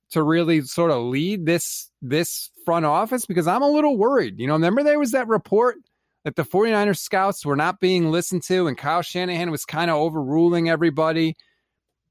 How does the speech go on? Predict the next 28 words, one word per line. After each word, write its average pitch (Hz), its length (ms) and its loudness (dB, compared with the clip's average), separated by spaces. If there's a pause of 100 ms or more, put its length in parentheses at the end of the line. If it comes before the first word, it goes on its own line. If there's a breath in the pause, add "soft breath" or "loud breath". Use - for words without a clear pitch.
(160)
You 175 140 0
know, 156 280 2
if 151 160 -4
he's 254 160 0
gotta 311 200 0
bring 202 200 0
in 180 180 2
less 160 300 0
experienced 170 800 0
scouts 123 480 -4
now 131 200 0
to, 120 320 -8
to 156 120 0
replace 190 440 -2
those 120 200 -2
guys, 117 320 -2
do - 140 -8
you 208 100 0
think 202 200 -2
he's 170 160 0
gonna 175 180 0
be 139 140 0
more 127 400 0
likely 208 420 0
to 208 140 -2
listen 220 340 0
to 233 100 2
them 269 300 0